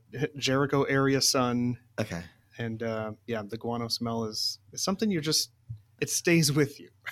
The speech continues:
Speaker 1: <laughs> for a
Speaker 2: Yeah,
Speaker 1: while. Let's just
Speaker 2: okay.
Speaker 1: say that.
Speaker 2: It's probably, probably gonna s-, that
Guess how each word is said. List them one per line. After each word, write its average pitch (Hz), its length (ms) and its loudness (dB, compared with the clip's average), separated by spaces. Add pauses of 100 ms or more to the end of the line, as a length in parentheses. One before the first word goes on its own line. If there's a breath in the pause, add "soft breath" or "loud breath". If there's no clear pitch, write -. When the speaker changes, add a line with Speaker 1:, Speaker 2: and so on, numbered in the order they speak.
(100)
Speaker 1:
<laughs> - 320 -8
for 113 300 0
a 113 40 4
Speaker 2:
Yeah, 92 160 6
Speaker 1:
while. 85 180 -4 (100)
Let's - 160 -4
just 117 160 -2
Speaker 2:
okay. 87 140 4
Speaker 1:
say - 60 -6
that. - 100 -8
Speaker 2:
It's - 200 -8 (100)
probably, 87 280 -4 (160)
probably 92 180 -2
gonna 92 120 -4
s-, - 280 -4
that 98 200 -4